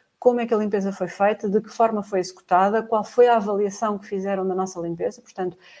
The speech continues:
é uma informação que é produzida na hora e isso dá uma rapidez, uma fluidez de acompanhamento de, de, de gestão da equipa também operacional, não é? Saber se fizeram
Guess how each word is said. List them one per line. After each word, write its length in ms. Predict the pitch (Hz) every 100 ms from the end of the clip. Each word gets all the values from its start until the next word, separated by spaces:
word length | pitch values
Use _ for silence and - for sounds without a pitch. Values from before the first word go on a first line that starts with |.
| _
é 140 | - 208
uma 140 | 233
informação 440 | 226 233 220 220
que 120 | 226 226
é 40 |
produzida 520 | 226 214 190 208 190
na 120 | 196
hora 380 | 208 214 170 170 -
e 180 | 185 208
isso 180 | 208
dá 160 | 202 202
uma 160 | 190 190
rapidez, 600 | 196 202 202 185 190 180
uma 160 | 185
fluidez 640 | 180 202 202 185 196 185 170
de 40 |
acompanhamento 880 | 175 180 175 185 185 190 185 175 170
de, 440 | 160 170 175 165 165 _ - _ _
de, 600 | 160 175 175 170 160 156 160 160 - - _ _ _ _ -
de 120 | 175
gestão 420 | 175 - 208 196
da 80 | 190
equipa 400 | 185 185 190 175
também 340 | 170 175 175
operacional, 640 | 170 170 170 - 170 165 208
não 140 | 196
é? 140 | 175
Saber 320 | 226 190 170 190
se 280 | 185 196
fizeram 420 | 190 190 165 175